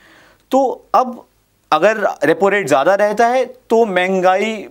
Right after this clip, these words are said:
पे नियंत्रण रहता है बहुत अच्छे तरीके से। तो उस टाइम जब, अ, अरुण जेटली जी ने, जैसे मैंने बताया, एक अनाउ-, घोषणा करी कि हम लोग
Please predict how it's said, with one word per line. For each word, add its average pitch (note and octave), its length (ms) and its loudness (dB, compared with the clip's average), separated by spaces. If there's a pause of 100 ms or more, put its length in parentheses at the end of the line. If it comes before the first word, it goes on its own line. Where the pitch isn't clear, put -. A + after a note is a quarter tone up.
(140)
पे G#3+ 460 -2
नियंत्रण F3 520 0
रहता D#3 280 0
है A2+ 140 0
बहुत A#2 220 0
अच्छे A#2 200 -6
तरीके G#2 260 -10
से। - 200 -20 (440)
तो G#3 80 -2
उस G#3 300 -2
टाइम C4 220 0
जब, G#3+ 320 -2
अ, C#3 240 2
अरुण E3+ 220 0
जेटली F3 320 -2
जी D3 100 -2
ने, D3 120 2
जैसे C#3 220 -2
मैंने C3+ 180 -2
बताया, A#2 500 0
एक C#3 260 -4
अनाउ-, C3 240 -4
घोषणा C#3+ 440 -4
करी D3+ 420 -4 (320)
कि E3+ 100 -2
हम E3+ 180 0
लोग G3 320 -2